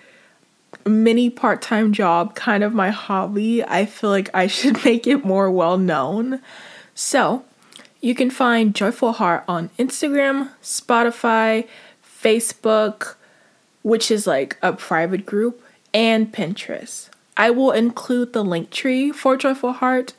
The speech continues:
so that it will be easier for you all to find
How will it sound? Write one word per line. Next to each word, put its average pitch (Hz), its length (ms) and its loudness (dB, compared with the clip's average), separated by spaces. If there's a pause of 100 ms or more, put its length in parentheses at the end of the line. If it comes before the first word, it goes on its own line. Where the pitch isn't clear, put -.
(560)
so - 240 4
that 214 500 2
it 233 80 6
will 254 140 4
be 233 100 -4
easier 220 320 2
for 220 200 -6
you 190 200 0
all 170 140 0
to 196 100 -2
find 185 680 -2